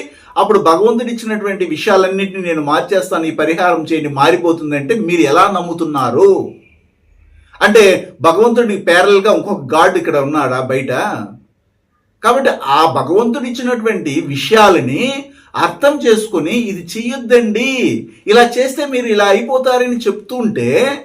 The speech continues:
మేము అది చేస్తామండి, కానీ దాని పరిహారం ఒకటి చేసి దానికి ప్యారలల్‌గా మేము ఒక దై-, దైవత్వాన్ని పొందుతామని చెప్పబడే వారి చేతికి వెళ్ళి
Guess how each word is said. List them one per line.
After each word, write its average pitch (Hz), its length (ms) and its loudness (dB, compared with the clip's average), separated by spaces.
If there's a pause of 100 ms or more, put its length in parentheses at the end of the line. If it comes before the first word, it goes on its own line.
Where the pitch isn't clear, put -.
(260)
మేము 240 140 2
అది 311 400 2
చేస్తామండి, 247 800 2
కానీ 202 240 -2
దాని 175 180 -2
పరిహారం 208 520 0
ఒకటి 185 280 -2
చేసి 165 340 -2 (240)
దానికి 156 280 0
ప్యారలల్‌గా 202 880 0
మేము 160 260 -4
ఒక 143 140 -2
దై-, 131 440 -2
దైవత్వాన్ని 208 680 0
పొందుతామని 156 580 -6
చెప్పబడే 131 640 -6 (200)
వారి 143 340 0
చేతికి 175 260 -6
వెళ్ళి 131 460 -6